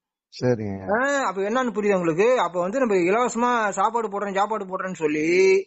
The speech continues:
Speaker 1: சரி.
Speaker 2: கடைசியில அவங்கள எல்லாம் நா-, நாசமா கெடுத்து குட்டி ஜுரம் ஆக்குறோம்.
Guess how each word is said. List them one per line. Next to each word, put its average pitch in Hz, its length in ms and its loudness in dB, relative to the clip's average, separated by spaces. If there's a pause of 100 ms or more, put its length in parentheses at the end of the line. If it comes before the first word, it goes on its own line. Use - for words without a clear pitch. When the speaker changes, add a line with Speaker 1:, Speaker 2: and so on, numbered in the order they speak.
(460)
Speaker 1:
சரி. 87 280 -8
Speaker 2:
கடைசியில 170 540 0
அவங்கள 190 140 -4
எல்லாம் 208 300 -6
நா-, 165 140 -8
நாசமா 202 480 -4 (120)
கெடுத்து 220 400 2
குட்டி 220 380 2
ஜுரம் 233 280 0
ஆக்குறோம். 208 320 -6